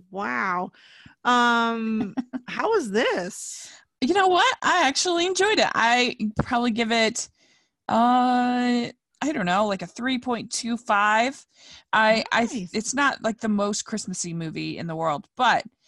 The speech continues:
Speaker 2: I, uh, to answer your upcoming question, but I kinda liked the fact that really the rom-, romance was an afterthought in this
Speaker 1: Okay.
Speaker 2: movie. It was about the three siblings and them,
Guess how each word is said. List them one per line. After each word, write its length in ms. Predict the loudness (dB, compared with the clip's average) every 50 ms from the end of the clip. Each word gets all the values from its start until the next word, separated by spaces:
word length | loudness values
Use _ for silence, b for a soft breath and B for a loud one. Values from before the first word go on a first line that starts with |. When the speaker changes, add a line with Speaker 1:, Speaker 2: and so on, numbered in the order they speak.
| b b b b b _ _ 0
Speaker 2:
I, 400 | 2 2 2 2 2 0 -2 -2
uh, 240 | 0 0 0 0 0
to 220 | -2 -6 -8 -8 -8
answer 240 | -8 -8 -8 -8
your 160 | -8 -6 -6 -6
upcoming 320 | -6 -8 -10 -12 -12 -10
question, 400 | -8 -6 -6 -4 -6 -6 -8 -6 -4
but 180 | -4 -4 -4 -6 B B B B B B
I 80 | -4 -4
kinda 340 | -2 0 0 0 2 2 2
liked 360 | 2 2 2 0 -2 -4 -6
the 100 | -6 -4
fact 480 | 0 0 2 2 2 2 0 -2 -6
that 160 | -8 -8 -8 -8
really 540 | -8 -8 -6 -6 -4 -4 -4 -4 -4 -2
the 100 | -4 -4
rom-, 360 | -6 -4 -4 -4 -4 -4 -6 -8
romance 420 | -6 -4 -2 -2 -2 -2 -4 -6 -8
was 200 | -8 -8 -8 -8
an 100 | -6 -4
afterthought 720 | -4 -4 -4 -4 -6 -10 -6 -2 0 2 2 2 0 -2 -6 _ b b b b b b _
in 120 | -4 -2 -2
this 120 | 0 0
Speaker 1:
Okay. 160 | 0 -2 -2 -2
Speaker 2:
movie. 300 | -4 -4 -4 -6 -6 -6
It 80 | -6 -6
was 180 | -4 -4 -6
about 360 | -4 -2 0 0 0 0 -2 -6
the 100 | -8 -10
three 280 | -10 -10 -8 -8 -6 -6
siblings 680 | -8 -10 -10 -10 -8 -8 -6 -6 -6 -8 -8 -10 -10 -10 _
and 280 | -6 -4 -4 -4 -6 -10 -12 -8 -6
them, 380 | -4 -2 -2 -2 -4 -6 -8